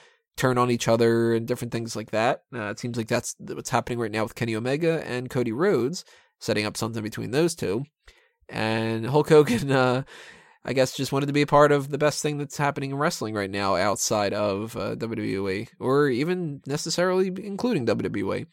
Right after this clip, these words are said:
They have not actually done anything with him yet, but if he doesn't come back into the fold, maybe they end up doing something in the future. I don't know. Maybe that whole All In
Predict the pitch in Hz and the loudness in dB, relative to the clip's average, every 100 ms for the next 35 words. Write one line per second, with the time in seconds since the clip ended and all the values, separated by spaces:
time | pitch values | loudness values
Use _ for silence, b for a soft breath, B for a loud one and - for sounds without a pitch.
0 | b b b b b _ _ - 123 156 | b b b b b _ _ -4 4 4
1 | 160 151 - - 143 139 139 123 123 120 | 4 0 -2 -2 0 0 -2 0 0 -2
2 | 117 120 - 107 101 110 123 139 139 147 | -6 -6 -6 -4 -4 -4 -4 -4 -4 -4
3 | 143 151 185 240 160 120 - _ _ - | -4 -2 -4 -4 -2 -2 -2 _ _ -6
4 | 139 - 151 175 175 185 175 175 151 - | -6 -4 -4 -2 -4 -2 -2 0 0 0
5 | 170 151 139 165 226 - b b b b | -6 -4 0 2 0 -6 b b b b
6 | b 120 - 117 156 233 240 226 233 226 | b -18 -14 -4 -4 -2 0 0 0 -4
7 | 262 254 220 240 247 233 226 254 254 - | -4 -4 -4 -4 -6 -8 -6 -6 -6 -4
8 | 165 202 226 113 107 131 165 180 160 160 | -4 -4 -4 -4 -4 0 2 4 2 0
9 | _ - _ _ 131 151 151 147 143 143 | _ -20 _ _ -2 2 4 2 0 -4
10 | b b b b _ 120 143 143 - 117 | b b b b _ 4 6 6 4 -2
11 | 131 156 185 | -2 -4 -8